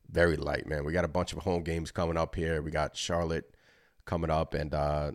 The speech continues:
we can get, <laughs> we can continue our winning ways. You know, Randall can rest up a little bit. You know, that's, that's what we hope is the best case scenario for it. Um, Anthony, "Is the Heat to blame for this injury?" I've seen this a lot, Chris.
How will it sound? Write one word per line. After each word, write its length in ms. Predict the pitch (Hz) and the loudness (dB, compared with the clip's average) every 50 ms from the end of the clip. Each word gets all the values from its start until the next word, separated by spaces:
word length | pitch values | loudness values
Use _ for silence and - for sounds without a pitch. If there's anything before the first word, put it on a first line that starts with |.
| - _ - | -8 _ -6
we 100 | 82 85 | -6 -6
can 100 | - 120 | -4 -2
get, 300 | 110 117 117 107 - - - _ _ _ _ | 2 2 2 2 2 -2 -8 _ _ _ _
<laughs> 240 | _ _ - - - | _ _ -12 -8 -6
we 120 | - 98 - | -4 -2 -2
can 100 | - - | -2 -2
continue 500 | - - 113 - - - - 139 120 110 | -2 -2 -4 -2 0 0 0 2 4 6
our 120 | 98 104 | 6 8
winning 260 | 110 117 117 107 95 | 8 8 8 8 6
ways. 480 | 92 107 120 107 80 78 71 67 64 - | 6 6 6 6 4 2 -2 -4 -6 -6
You 60 | 71 | -4
know, 180 | 71 73 76 82 | -2 -2 -2 0
Randall 320 | 85 87 92 110 131 131 120 | 2 2 2 2 2 0 2
can 200 | - 131 107 87 | 2 2 2 4
rest 300 | 101 107 113 - - - | 4 4 2 2 2 2
up 180 | 120 127 - 107 | 2 2 2 2
a 20 | |
little 200 | 90 80 76 73 | 0 0 0 -2
bit. 260 | 67 73 76 76 - - | -2 -2 -2 -4 -4 -4
You 120 | 73 73 | -6 -4
know, 220 | 78 87 101 123 - - - - - - - - - _ - | -2 -2 -2 -2 -4 -10 -20 -20 -20 -20 -20 -20 -20 _ -6
that's, 240 | - 95 - - - | -4 -4 -4 -2 0
that's 220 | 98 98 - - | 0 0 2 2
what 100 | 117 104 | 0 2
we 140 | 95 107 95 | 2 2 2
hope 340 | 85 95 110 120 120 - - - | 4 6 6 6 4 2 -2 -2
is 240 | 95 92 87 80 76 | -2 0 -2 -2 -2
the 100 | 90 80 | -4 -2
best 300 | - - 98 95 - - | 0 0 0 0 0 -2
case 200 | - 95 87 - | -2 -2 -2 -4
scenario 420 | - 82 82 87 82 76 76 69 | -4 -4 -2 -2 0 -2 -2 -4
for 300 | - - 78 67 71 - - | -6 -6 -8 -6 -6 -6 -8
it. 280 | - - - - - - - | -10 -12 -12 -14 -16 -14 -10
Um, 340 | 78 80 82 82 80 80 - - - _ _ _ _ _ _ _ _ _ - - - - - - - - - _ _ _ - | -6 -4 -2 -2 -4 -4 -8 -10 -16 _ _ _ _ _ _ _ _ _ -20 -20 -20 -20 -20 -20 -20 -20 -20 _ _ _ 4
Anthony, 360 | 104 117 120 117 113 110 107 90 | 6 6 6 6 6 4 4 4
"Is 120 | 101 95 | 4 4
the 80 | 104 98 | 2 2
Heat 380 | 90 104 117 143 - - _ - | 2 2 0 0 -2 -4 _ -4
to 100 | - 120 | -2 -2
blame 400 | 95 - 104 101 101 101 95 87 - | 0 2 2 4 4 6 4 2 2
for 120 | - 90 | 0 0
this 180 | 87 85 - - | 0 0 0 -2
injury?" 340 | - 85 80 73 76 73 76 | -4 -4 -4 -4 -4 -4 -4
I've 100 | 73 - - | -4 -4 -2
seen 160 | 107 113 117 | -2 0 0
this 140 | 110 - - | 0 0 0
a 40 | |
lot, 280 | 82 85 80 80 80 - | 2 4 4 4 2 2
Chris. 440 | - 73 71 73 - - - - | -2 -4 -4 -2 -2 -4 -4 -6